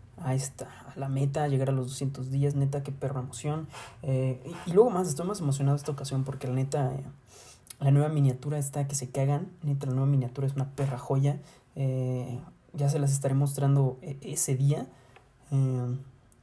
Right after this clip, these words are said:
eh, neta, se la voló, se la voló Pam Johanny. Neta, pinche, pinche joya de, de, de, de,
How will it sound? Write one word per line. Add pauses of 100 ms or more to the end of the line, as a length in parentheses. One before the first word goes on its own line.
(280)
eh,
neta,
se
la
voló,
se
la
voló
Pam
Johanny.
Neta,
pinche,
pinche
joya
de, (480)
de,
de,
de,